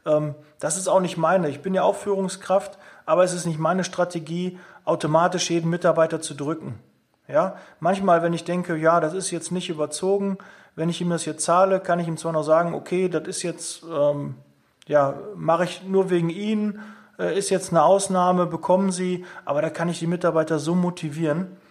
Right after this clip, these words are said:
über Gehalt und das ist auch Wertschätzung, so sehe ich das ja auch, eine Gehaltserhöhung, dass man mit der Arbeit zufrieden ist des Mitarbeiters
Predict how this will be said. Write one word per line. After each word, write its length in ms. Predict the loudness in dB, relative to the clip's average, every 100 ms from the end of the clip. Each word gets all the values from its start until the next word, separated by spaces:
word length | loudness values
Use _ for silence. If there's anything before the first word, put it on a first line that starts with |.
| _ _ _ _
über 180 | -2 0
Gehalt 500 | 2 6 6 4 -2
und 240 | -6 -4
das 140 | -6
ist 120 | -6 -2
auch 200 | -2 0
Wertschätzung, 800 | 0 2 0 -2 -2 -2 -2 -4 -12 -20 -12
so 160 | -6
sehe 220 | -4 -2
ich 100 | -2
das 180 | -2 -4
ja 140 | 0 2
auch, 160 | 4
eine 180 | 2 2
Gehaltserhöhung, 840 | 2 2 0 -2 -4 0 0 -2 -6 -12
dass 140 | -8 -4
man 100 | -2
mit 100 | -2
der 140 | 2
Arbeit 320 | 2 4 0
zufrieden 480 | -2 -8 -6 -2 -2
ist 160 | -2 -6
des 100 | -4
Mitarbeiters 840 | -2 0 2 0 -2 -6 -6 -12